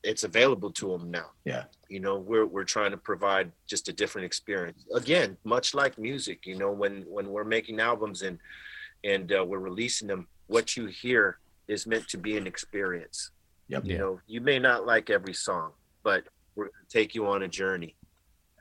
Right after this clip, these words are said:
Speaker 1: And at the end of
Speaker 2: Absolutely.
Speaker 1: that journey, you're either gonna love it or you're gonna fucking hate it. <laughs>
Speaker 2: Yeah.
Speaker 1: Hopefully
Speaker 2: <laughs>
Speaker 1: you love it.
Speaker 2: Yeah, yeah,
Speaker 1: But
Speaker 2: exactly.
Speaker 1: but that's the goal: is take, taking people on a journey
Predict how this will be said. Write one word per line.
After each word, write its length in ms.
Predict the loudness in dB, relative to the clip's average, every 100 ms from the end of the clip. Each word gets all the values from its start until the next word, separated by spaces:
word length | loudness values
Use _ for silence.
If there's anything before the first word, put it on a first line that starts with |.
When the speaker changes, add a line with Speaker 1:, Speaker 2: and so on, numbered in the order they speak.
| _ -6
Speaker 1:
And 140 | -4
at 80 | 0
the 60 |
end 40 | 2
of 280 | 4 4 6
Speaker 2:
Absolutely. 40 |
Speaker 1:
that 120 | 4
journey, 260 | 4 2 2
you're 120 | 2
either 120 | 2 2
gonna 200 | 0 4
love 240 | 4 4
it 80 | 2
or 20 |
you're 120 | 0
gonna 160 | -2 -4
fucking 340 | 0 0 0
hate 240 | 0 0 0
it. 200 | -4 -8 -14 -6
<laughs> 100 | -2
Speaker 2:
Yeah. 220 | 0 0 -2 0
Speaker 1:
Hopefully 420 | 2 2 4 4
Speaker 2:
<laughs> 100 | 4
Speaker 1:
you 120 | 2 4
love 240 | 6 4
it. 80 | 0 _ 2 6 6 6
Speaker 2:
Yeah, 140 | 4 4 -2
yeah, 140 | 0
Speaker 1:
But 140 | 0 -2
Speaker 2:
exactly. 640 | -6 -2 0 0 -2 -6 0 4
Speaker 1:
but 160 | 6
that's 320 | 8 8 6
the 160 | -4 -10 -2
goal: 340 | 4 6 4
is 100 | -4 -4
take, 160 | -4 -4 -16 -10 4
taking 260 | 4 4
people 420 | -4 -6 -4 0 4
on 180 | 4
a 40 | 2
journey 560 | 2 2 2 0 -6